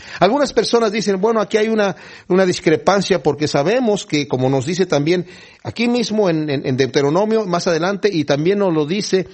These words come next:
en el Nuevo Testamento, en Gálatas, que fueron cuatrocientos treinta años que estuvo el pueblo de Israel en Egipto y no cuatrocientos años".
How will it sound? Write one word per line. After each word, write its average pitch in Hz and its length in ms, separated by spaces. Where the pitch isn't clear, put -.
en 143 140
el 143 80
Nuevo 190 200
Testamento, 160 640
en 143 100
Gálatas, 156 460
que 170 100
fueron 208 340
cuatrocientos 160 720
treinta 202 500
años 294 300
que 165 100
estuvo 143 300
el 127 80
pueblo 127 380
de 117 100
Israel 113 680
en 135 140
Egipto 147 440
y 127 60
no 143 160
cuatrocientos 120 680
años". 196 520